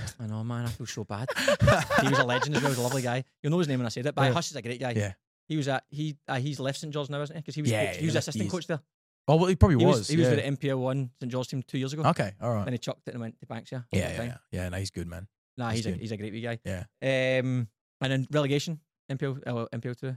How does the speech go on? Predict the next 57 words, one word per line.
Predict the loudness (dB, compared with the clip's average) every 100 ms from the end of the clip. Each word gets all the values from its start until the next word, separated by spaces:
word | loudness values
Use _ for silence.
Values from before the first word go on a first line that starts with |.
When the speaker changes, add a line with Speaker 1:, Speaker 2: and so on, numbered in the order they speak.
| -6
Speaker 1:
the | 0
Speaker 2:
Who's | 0
Speaker 1:
heck's |
Speaker 2:
gonna | 2 0
go | 0
down? | 2 2 2 0
Speaker 1:
Aye. | -4 -4 -6 -10 _ _ _ _ _ _ -6
Speaker 2:
Oof. | -6 _ _ _ _ -20 _ -2
I | 2
don't | 4
like | 2
saying | 0 0 2
that. | 0 -6 _ _ _ _ _ _ _ _ 4
I |
don't | 6 8
like | 6
saying | 2 4 4
that | 2
because, | 2 4 4
you | 4
know, | 4 2
they, |
they're | 2 2 2 4
gonna | 6 4
have | 4
an | 4
extra | 2 2 0 0
Speaker 1:
Okay, | 2 4
well, | 4
who, | 4
no, | 0
let's, | -4 -4
let's | -6 -6
be | -6 -4
gen-, | -4 -4
who's | -2 -2
gonna | -2
be | -2 -4 -6 -16 -18 _ 2
Speaker 2:
Well, | 4
look, | 4
Speaker 1:
the |
bottom? | 4 6
Speaker 2:
Dunbar, | 4 4
Dunbar | 2 4
was | 2
close, | -2 -8 -8
right? | -6 -8 -8 _ -2
Last | 0 0
Speaker 1:
Yeah, | 0
Speaker 2:
year. | -2 0
Speaker 1:
yeah. | 2
Speaker 2:
Uh, | 2
I |
know | 2
Dunbar | 2 2 2
because | 0 0
they're | 2 2 2